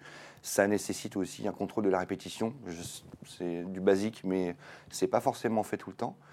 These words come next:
Et, euh, donc pour un annonceur, c'est d'abord éviter un rejet. Qui dit éviter le rejet dit accepter. Euh, après, il y a les intégrations dans les contenus. Effectivement, une, moins une publicité est vue, mieux elle est perçue.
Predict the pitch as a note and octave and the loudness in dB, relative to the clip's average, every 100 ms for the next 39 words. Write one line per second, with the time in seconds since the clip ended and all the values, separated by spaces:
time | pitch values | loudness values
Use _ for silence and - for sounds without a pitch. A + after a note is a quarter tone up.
0 | - - - - F#2 F2+ F2 E2+ E2 E2 | -18 -18 -20 -4 2 4 6 6 6 6
1 | E2 E2 E2 F#2 F#2+ - B2+ B2 G#2+ G2+ | 6 4 2 0 -4 6 8 8 6 4
2 | - C#3 - - A2 A2 B2+ A2+ G2+ - | -2 -4 -6 4 6 8 6 4 0 0
3 | A2+ G2 F#2 F#2+ A#2 C#3+ - - - - | 2 2 2 0 2 2 0 -8 -20 -20
4 | - C3 A#2 A2+ G2 G2+ F#2 F#2 F#2+ G2+ | -6 0 4 2 4 2 4 4 4 4
5 | F2 F#2 F#2 - - - - - - - | 0 -4 -4 -6 -14 -6 -4 -2 2 2
6 | - - - - - - - - - E2+ | 2 -4 -4 -12 -20 -18 -16 -18 -6 2
7 | F2 E2 F#2 B2 A#2+ F#2 F2 F2 F2+ F2 | 6 6 6 6 8 6 6 2 2 0
8 | - F#2 E2+ E2 E2+ F#2 C3 - - F#2+ | 0 0 0 -2 -4 0 -2 -2 -8 -8
9 | G2 B2 E2 D#2+ D#2+ D2+ D2+ F#2 G#2 - | -6 -6 -6 -6 -8 -10 -8 -4 -4 -4
10 | F#2+ - F#2+ G#2 G2 E2+ D#2+ D#2 D#2+ D#2+ | -6 -6 -4 0 2 2 2 0 -4 -8
11 | D#2 D#2 D#2 F#2+ B2+ C#3 F2+ F2 F#2 G#2+ | -14 -16 -10 -6 -4 -4 -4 -2 -2 -2
12 | G2 - - - - | -2 -2 -4 -10 -20